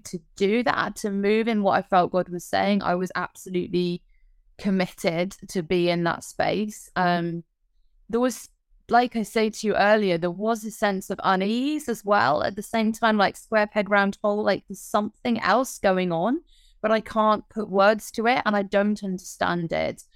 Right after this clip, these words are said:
Um, and I think it was, it was ironic, wasn't it? You know, covid hits and Unleashed, when we all go into lockdown and Unleashed, the book comes out. And <laughs> I was like, "What,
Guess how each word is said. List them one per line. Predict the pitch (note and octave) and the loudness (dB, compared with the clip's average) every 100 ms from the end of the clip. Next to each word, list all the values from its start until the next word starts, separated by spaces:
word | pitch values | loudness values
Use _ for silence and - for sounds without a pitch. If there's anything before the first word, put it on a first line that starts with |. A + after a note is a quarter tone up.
| _ _ - | _ _ 0
Um, | F#3+ F#3 | 0 2
and | - | 2
I | G#3 A#3 | 2 0
think | - C#4 B3+ | 0 0 2
it | G#3 | 2
was, | G#3 G3+ | -2 -2
it | A3 | -2
was | G3+ G#3+ | 0 4
ironic, | G#3+ G#3+ A#3 A3 D3+ | 4 4 2 0 0
wasn't | G#3 G3+ G3 | -4 -2 -2
it? | D#3+ | 0
You | |
know, | F3+ F3+ | 0 -2
covid | - A3+ A3+ G#3+ - | 0 0 0 -2 -2
hits | F#3+ - - | -4 -4 -8
and | - F#3 | -6 -2
Unleashed, | - F#3+ F#3+ F#3+ G#3+ A#3+ - | 0 0 0 -2 -2 -4 -8
when | G#3 G3+ | -6 -4
we | A3 B3 | -2 0
all | B3 | 2
go | G#3+ | 2
into | G3 F#3+ G3 | 2 0 -2
lockdown | G3 - F#3 F3 F3 | -2 -2 -2 0 0
and | F3+ | 0
Unleashed, | F#3+ F#3 G3+ G#3+ - | 0 0 -2 -2 -8
the | F3+ | -4
book | F#3+ - | -2 -2
comes | - - F#3+ F#3+ | -4 -2 -2 -2
out. | F#3 G#3 E4 - - _ _ _ - | 2 2 2 -4 -20 _ _ _ -2
And | G#3+ | 0
<laughs> | |
I | C#4 | 2
was | A4 - | 0 0
like, | G4 D4+ - | 0 0 -2
"What, | C#4+ D4+ | -8 -10